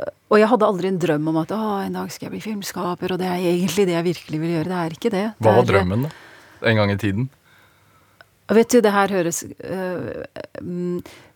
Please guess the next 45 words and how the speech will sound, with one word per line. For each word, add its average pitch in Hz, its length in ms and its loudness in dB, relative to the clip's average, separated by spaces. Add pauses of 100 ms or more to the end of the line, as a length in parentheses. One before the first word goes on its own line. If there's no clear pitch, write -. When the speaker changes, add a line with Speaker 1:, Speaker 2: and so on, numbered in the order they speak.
(640)
Speaker 1:
jeg 208 200 2
hadde 175 260 2
ikke 156 140 -4
noe 196 100 -2
drøm. 147 240 -4 (920)
Fordi 175 300 2 (160)
det 160 100 2
var 170 120 4
min 170 120 2
far 226 240 4
som 190 160 -4
hadde 151 160 0
en 139 80 0
drøm. - 200 -8 (180)
Speaker 2:
Ja. 85 140 -8 (280)
Speaker 1:
Og 165 140 -4
hans 190 320 -2
drøm 160 220 -2
var 151 120 0
at 147 120 -4
jeg 135 100 -4
skulle 139 240 -6
bli - 100 -6
musiker. - 540 -10 (240)
Så 170 500 4
jeg 175 320 4
begynte 170 280 2
med 165 120 4
musikk - 320 0
da 165 140 2
jeg 160 80 0
var 160 100 -6
syv 170 460 0
år 156 100 -4
gammel. 175 300 4 (360)
Så - 180 -2
bestemte 160 360 -2
han 151 160 2
seg 180 240 -2
for 185 80 -2
at 165 120 -2
jeg 156 100 -2
skulle 156 240 0
gjøre 147 160 0
musikk. - 400 -2